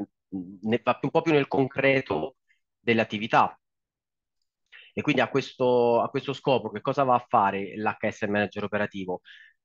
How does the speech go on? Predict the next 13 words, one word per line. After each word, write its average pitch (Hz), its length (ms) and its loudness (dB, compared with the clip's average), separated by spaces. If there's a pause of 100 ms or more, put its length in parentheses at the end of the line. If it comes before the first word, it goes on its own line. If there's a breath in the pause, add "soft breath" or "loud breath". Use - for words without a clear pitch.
(100)
Ad - 160 -2
esempio, 117 840 0
eh, 98 340 -2
colui 113 400 -2
che 110 380 -2
contribuisce 113 1300 0 (280)
e 104 200 -2
definisce 110 720 0
gli 104 80 -4
obiettivi 107 540 -2
H 101 260 0
S - 200 -6
E, 123 280 0